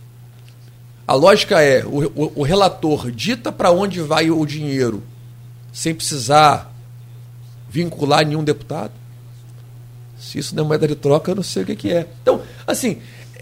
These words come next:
são uma série de questões que aí se a gente, a gente remontar dois mil e dezoito pra, pra, pra hoje,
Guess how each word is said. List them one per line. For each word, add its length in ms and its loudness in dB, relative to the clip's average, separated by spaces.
são 220 -2
uma 100 2
série 560 0
de 120 -8
questões 1000 -6
que 140 -8
aí 320 -2
se 80 -6
a 40 -4
gente, 140 -8
a 180 -10
gente 220 -8
remontar 760 0
dois 200 -4
mil 120 -8
e 40 -8
dezoito 540 -6
pra, 160 -6
pra, 320 -10
pra 160 -8
hoje, 460 -2